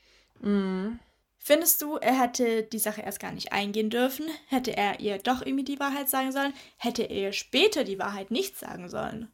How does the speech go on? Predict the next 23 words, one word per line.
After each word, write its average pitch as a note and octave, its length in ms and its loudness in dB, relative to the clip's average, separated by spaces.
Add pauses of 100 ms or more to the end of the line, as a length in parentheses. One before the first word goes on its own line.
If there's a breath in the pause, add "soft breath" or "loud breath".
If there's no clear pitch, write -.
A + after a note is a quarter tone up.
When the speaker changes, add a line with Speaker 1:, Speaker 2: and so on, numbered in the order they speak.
Speaker 1:
Es - 180 -2
gibt C4+ 200 -2
ja A#3 140 8
schon G#3 260 2
einige G3+ 320 4
Berufe, F#3 520 0
auch G3 200 0
heutzutage, G3+ 840 0 (380 soft breath)
die G#3+ 580 6 (600)
nicht A#3+ 280 0
<laughs> - 20 0
Auftragsmörder A3 1040 4
sind, G#3+ 400 -2
aber G#3 220 6
die A3 440 2 (720 soft breath)
eine G#3 180 6
gewisse G#3 600 6
Geheimhaltung G3+ 840 4
auch F#3+ 140 2
vor G3 140 -4
der F#3+ 120 0
Familie F#3 560 0
haben. E3+ 500 -2